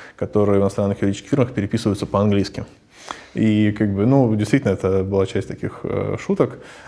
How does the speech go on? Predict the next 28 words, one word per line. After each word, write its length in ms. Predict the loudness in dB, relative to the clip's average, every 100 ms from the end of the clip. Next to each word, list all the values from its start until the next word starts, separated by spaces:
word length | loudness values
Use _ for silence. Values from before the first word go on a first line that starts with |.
| -14 -4
А, 460 | 2 4 4 2
я 220 | 2 2 4
н-, 200 | 2 0 -6 -20 _ _ _
в 40 | 0
принципе, 420 | 2 2 0 0
так 120 | 2
как 140 | 2 4
я 180 | 6 6
свободно 400 | 4 4 6 4
владел 260 | 4 4 2
всегда 240 | 2 2
английским 360 | 4 0 0 -2
языком, 460 | -2 0 0 0
я 140 | 0 0
из-, 80 | 0
абсолютно 300 | -2 -2 -2
не 40 |
испытывал 320 | -2 -2 -2
никакого 240 | -2 0 0
дискомфорта, 500 | 2 2 2 0 2
когда 180 | 2 2
мне 520 | 0 0 -2 -2 -4
российские 520 | -4 0 0 0 -2
коллеги 420 | 0 2 2 2
из 60 | -2
иностранных 400 | -2 -2 -2 -2
фирм 200 | -2 -4
писали 420 | -4 -4 -4 -6